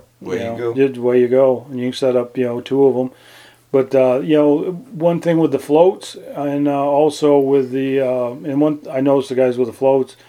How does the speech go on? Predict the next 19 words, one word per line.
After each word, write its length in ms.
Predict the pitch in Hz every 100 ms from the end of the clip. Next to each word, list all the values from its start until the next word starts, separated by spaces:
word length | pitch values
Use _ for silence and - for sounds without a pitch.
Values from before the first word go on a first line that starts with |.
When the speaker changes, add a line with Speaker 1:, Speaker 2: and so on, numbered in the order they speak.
| _ _ -
Speaker 2:
but 80 |
also 320 | 127 135 139 135
with, 240 | 131 117
like, 260 | 131 117 107
Jeff's 380 | 117 127 120
brackets. 720 | - 120 131 147 147 117 - - _ - _
The 80 | 123
thing 220 | 120 185
is, 220 | 202 143 123
is 320 | 127 120 147
the 100 | 135
muskrats, 800 | 139 170 196 180 139 131 123 -
what 320 | - 180 151
people 240 | 160 208 202
don't 180 | 151
realize 400 | 147 170 151 131
is 140 | 131 127
a 60 |
muskrat, 580 | 127 190 202 156 143 131